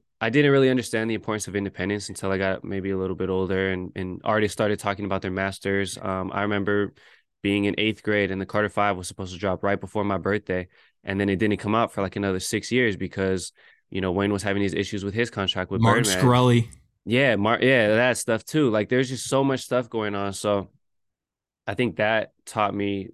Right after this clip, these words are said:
Speaker 1: you know, artists were more vocal. Like I said, social media really changed the world. Ar-, artists could be more vocal about things like that and, and teach people like me. So I was a student of the game.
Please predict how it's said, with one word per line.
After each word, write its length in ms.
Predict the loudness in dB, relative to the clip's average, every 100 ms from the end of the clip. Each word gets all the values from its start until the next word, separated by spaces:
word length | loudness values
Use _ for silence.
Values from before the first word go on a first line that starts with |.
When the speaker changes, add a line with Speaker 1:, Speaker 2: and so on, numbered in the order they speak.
| _
Speaker 1:
you 140 | -2
know, 140 | 0 0
artists 320 | 2 2 0
were 60 | -2
more 180 | -2 0
vocal. 280 | 0 0 0
Like 100 | 0
I 40 |
said, 120 | -2
social 260 | 0 -2 0
media 220 | 2 4
really 160 | 4 2
changed 240 | 0 -2
the 60 | -2
world. 180 | -2 0
Ar-, 160 | -2 0
artists 280 | 0 0 -2
could 100 | -4
be 80 | -2
more 180 | -2
vocal 320 | 0 -2 0 -4
about 220 | -4 -4
things 220 | -6 -6
like 140 | -6
that 180 | -4 -4
and, 200 | -4 -6
and 120 | -6
teach 240 | -4 -4 -4
people 220 | -6 -4
like 200 | -6 -6
me. 140 | -8
So 100 | -4
I 60 | -4
was 80 | -4
a 60 |
student 260 | -4 -2 -2
of 60 | -2
the 60 |
game. 360 | -2 -2 -2